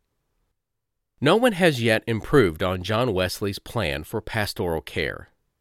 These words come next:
Its bountiful success in caring for converts, building up believers, and leading Christians into the experience of sanctification demands our attention. Most of the believers who found entire sanctification in Wesley's time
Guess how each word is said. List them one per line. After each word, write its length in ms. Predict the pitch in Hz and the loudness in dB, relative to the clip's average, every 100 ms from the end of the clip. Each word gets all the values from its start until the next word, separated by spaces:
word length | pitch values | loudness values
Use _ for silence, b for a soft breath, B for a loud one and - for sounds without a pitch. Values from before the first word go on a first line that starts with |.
| _ _ 95 | _ _ -12
Its 120 | - | -6
bountiful 540 | 98 98 92 95 92 | -2 0 -2 -6 -8
success 640 | - 82 - 131 92 80 - | -8 -10 -4 0 0 -2 -10
in 140 | 82 | -10
caring 360 | - 123 104 92 | -4 -2 -2 -4
for 200 | 87 78 | -8 -6
converts, 640 | 139 160 104 65 - - - | 0 0 0 -6 -8 -18 -4
building 320 | 135 123 110 | -2 -2 -2
up 160 | 101 58 | -4 -4
believers, 580 | 92 113 175 67 55 - | -4 -2 -2 -4 -10 -6
and 180 | 120 120 | -4 0
leading 300 | 151 135 101 | 2 2 -2
Christians 560 | - 165 - 110 104 90 | 0 -2 0 -4 -4 -4
into 320 | 131 117 110 | -4 -4 -4
the 220 | 110 - | -4 -4
experience 580 | 87 - 135 113 104 - | -8 -4 -2 0 -2 -4
of 140 | 87 | -10
sanctification 960 | - 123 120 73 - 175 185 - 73 - | -4 -4 -4 -10 -6 -2 -2 -4 -10 -8
demands 480 | 92 113 180 127 85 | -6 -4 -2 -4 -2
our 180 | 78 76 | -4 -4
attention. 460 | - 156 - - _ _ _ _ - | -4 -4 -4 -12 _ _ _ _ -4
Most 320 | 135 214 - | 2 2 4
of 120 | 220 | 4
the 100 | 196 | 4
believers 500 | 151 123 92 90 101 | 2 4 2 2 -4
who 120 | - 117 | -4 -6
found 360 | - 123 151 | 0 2 2
entire 520 | 101 107 - 113 160 | 0 -4 -2 -2 -2
sanctification 920 | 139 120 117 - 85 - 110 107 - 78 | -2 -2 -2 -6 -10 -4 -4 -4 -6 -8
in 160 | 78 | -4
Wesley's 440 | 95 147 - 65 - | -2 -2 -4 -12 -10
time 280 | 62 57 | -10 -12